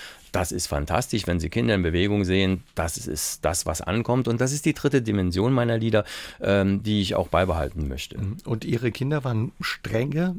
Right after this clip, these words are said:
Speaker 2: erste Hörer, Testhörer?
Speaker 1: Immer, ja.
Speaker 2: Immer.
Speaker 1: Und haben sogar mitgesungen auf verschiedenen Liedern halt eben. Lisa, meine Tochter, hat das, äh,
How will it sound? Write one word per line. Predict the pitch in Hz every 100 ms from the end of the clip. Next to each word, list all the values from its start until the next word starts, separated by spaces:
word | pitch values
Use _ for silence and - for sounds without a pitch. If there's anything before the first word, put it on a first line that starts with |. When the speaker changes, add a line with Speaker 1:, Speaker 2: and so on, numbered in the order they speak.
| -
Speaker 2:
erste | - - - 131
Hörer, | 147 156 151
Testhörer? | 160 151 - 160
Speaker 1:
Immer, | 95 80 76 -
ja. | 65
Speaker 2:
Immer. | 123 107 120 - -
Speaker 1:
Und | 104 110
haben | 117 127
sogar | 110 95
mitgesungen | 98 - 78 78 78
auf | 85
verschiedenen | - 90 95 82 82
Liedern | 76 73 -
halt | - 107
eben. | 64 80
Lisa, | 95 120 123
meine | 110 87 87
Tochter, | 104 - 90
hat | 92
das, | 82 -
äh, | -